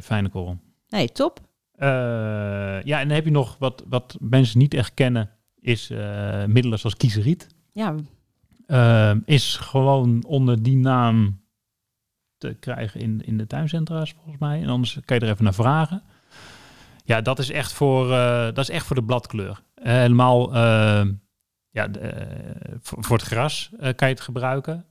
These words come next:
Speaker 1: Maar daar zit het ook al in de najaarsmest. Ehm,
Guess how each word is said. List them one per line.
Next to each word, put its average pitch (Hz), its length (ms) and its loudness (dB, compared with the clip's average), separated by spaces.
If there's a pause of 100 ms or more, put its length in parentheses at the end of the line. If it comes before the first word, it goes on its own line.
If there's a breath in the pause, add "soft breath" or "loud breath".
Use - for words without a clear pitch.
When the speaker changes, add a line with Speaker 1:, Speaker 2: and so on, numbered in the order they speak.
(220)
Speaker 1:
Maar 113 140 -2
daar 104 100 0
zit 120 140 0
het 98 160 -6
ook 107 180 -2
al 104 120 -2
in 101 120 -4
de 92 100 -4
najaarsmest. 120 720 -4 (640 soft breath)
Ehm, 101 640 -2